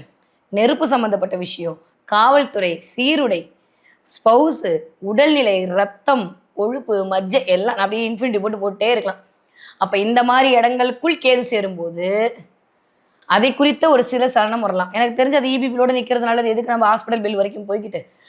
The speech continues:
அதனால நிறைய அவிட்ட நட்சத்திரக்காரங்க இந்த தடவை ஜூலை பதினஞ்சாம் தேதி வந்து வரைக்கும்,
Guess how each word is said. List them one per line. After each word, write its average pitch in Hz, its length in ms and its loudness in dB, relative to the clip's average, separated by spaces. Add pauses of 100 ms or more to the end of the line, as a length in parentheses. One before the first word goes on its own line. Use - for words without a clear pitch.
(160)
அதனால 226 260 2
நிறைய 233 300 2
அவிட்ட 220 260 0
நட்சத்திரக்காரங்க 202 680 -2
இந்த 208 180 -2
தடவை 226 300 4
ஜூலை 233 360 0
பதினஞ்சாம் 214 580 0
தேதி 180 440 -6
வந்து 180 440 -2
வரைக்கும், 196 460 0